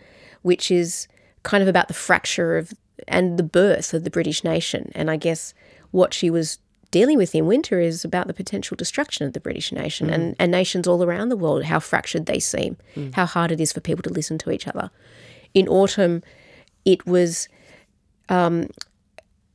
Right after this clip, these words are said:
Speaker 1: an early, uh, pop art person, Pauline
Speaker 2: Oh.
Speaker 1: Bothey,
Speaker 2: Oh.
Speaker 1: who, or Botti, I think, who was in the sixties, who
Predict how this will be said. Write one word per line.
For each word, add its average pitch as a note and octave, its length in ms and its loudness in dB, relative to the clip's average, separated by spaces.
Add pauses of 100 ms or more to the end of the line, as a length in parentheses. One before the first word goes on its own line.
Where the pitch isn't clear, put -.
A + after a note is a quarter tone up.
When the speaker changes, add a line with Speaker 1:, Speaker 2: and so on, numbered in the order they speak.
(220)
Speaker 1:
an F#3+ 280 6
early, F#3+ 680 4 (320)
uh, F3 180 2
pop - 380 -4
art - 360 0 (280)
person, - 580 -6
Pauline F#3 380 4
Speaker 2:
Oh. - 120 0
Speaker 1:
Bothey, - 380 0 (240)
Speaker 2:
Oh. G#3 300 -2 (500)
Speaker 1:
who, E3+ 500 2 (100)
or - 120 -8
Botti, - 360 4
I - 40 -2
think, - 320 -6 (280)
who G3+ 60 4
was F3+ 120 6
in E3+ 140 2
the E3+ 60 4
sixties, - 760 -2 (160)
who F3+ 420 4